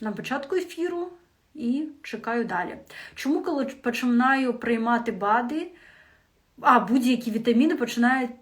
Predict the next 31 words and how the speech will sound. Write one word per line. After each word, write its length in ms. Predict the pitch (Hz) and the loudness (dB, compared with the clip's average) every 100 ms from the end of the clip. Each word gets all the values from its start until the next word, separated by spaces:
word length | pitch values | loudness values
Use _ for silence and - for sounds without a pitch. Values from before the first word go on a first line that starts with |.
| - | -18
крутитися 540 | - 226 240 240 233 233 | -6 -4 -4 -6 -6 -6
в 40 | |
голові? 420 | 190 226 214 202 | -4 -6 -6 -8
Перший 460 | - 277 311 - 269 | -4 -2 -2 0 2
момент. 460 | 254 233 196 175 - | 4 2 -2 -10 -8
Може 300 | 226 294 294 | -4 -2 -4
бути, 280 | 233 233 214 | -6 -8 -10
що 160 | - | -10
ви 120 | 233 | -8
приймаєте 560 | 269 240 208 220 247 240 | -8 -8 -6 -4 -4 -6
декілька 560 | 196 180 247 247 - 202 | -10 -6 -4 -4 -8 -10
бадів 500 | 175 180 226 247 247 - - | -8 -2 -2 -2 -8 -12 -10
одночасно. 920 | 214 220 208 196 - 196 - - - - _ _ _ _ _ - - - _ _ | -8 -8 -10 -14 -12 -12 -12 -16 -18 -18 _ _ _ _ _ -20 -20 -20 _ _
Дуже 360 | 190 247 233 190 | -8 -6 -4 -6
таки, 500 | 185 202 190 185 - | -10 -8 -6 -8 -8
така 280 | 196 208 190 | -6 -4 -4
є 200 | 185 208 - 196 226 | -4 -8 -10 -4 2
ймовірність, 840 | 247 240 294 370 285 269 - - | 2 4 4 4 4 2 -2 -6
там 240 | 233 226 | -4 -4
буде 220 | 208 214 208 | -6 -6 -8
не 120 | 208 | -8
тільки 300 | 330 330 311 | -8 -4 -4
в 100 | 240 | -4
голові 300 | 247 233 240 | -2 0 -2
крутитися, 640 | 233 220 214 214 - - - - - - | -6 -8 -10 -10 -14 -14 -14 -14 -12 0
а 100 | 240 | 2
й 60 | |
в 60 | 214 | 2
животі 400 | 220 208 214 320 | 0 -4 -2 -2
буде 240 | 311 277 | -2 -2
крутитися. 640 | 285 285 - 262 269 - | -2 -4 -4 -4 -6 -6